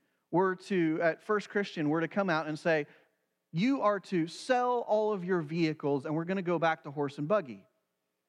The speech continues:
Okay, Jamie would not do that. But if he were, would that be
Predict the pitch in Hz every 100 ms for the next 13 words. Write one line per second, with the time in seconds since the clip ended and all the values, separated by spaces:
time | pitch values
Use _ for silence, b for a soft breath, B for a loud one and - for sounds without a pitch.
0 | _ _ - 147 156 160 160 139 131 123
1 | 104 117 107 87 92 - _ 156 170 247
2 | 277 - 214 170 139 160 139 95 202 -
3 | _ _ _ _ _ _ _ 185 247 196
4 | 254 269 202 233 214 202 208